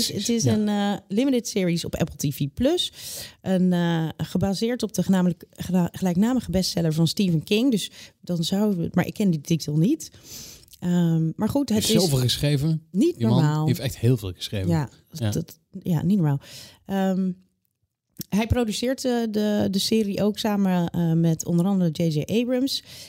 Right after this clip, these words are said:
Speaker 2: En, ehm, Julianne Moore. En zij zit, eh, vertolkt ook de hoofdrol.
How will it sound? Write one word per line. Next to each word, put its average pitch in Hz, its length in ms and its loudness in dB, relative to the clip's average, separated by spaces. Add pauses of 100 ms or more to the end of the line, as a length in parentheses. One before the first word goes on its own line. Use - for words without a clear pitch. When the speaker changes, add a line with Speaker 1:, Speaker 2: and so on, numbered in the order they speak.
(140)
Speaker 2:
En, 185 380 2
ehm, 160 640 2
Julianne 240 400 0
Moore. 175 240 0
En 196 80 -4
zij 196 220 -2
zit, 180 260 -2
eh, 180 120 -2
vertolkt 170 400 -2
ook 165 140 -4
de 147 60 2
hoofdrol. 165 520 0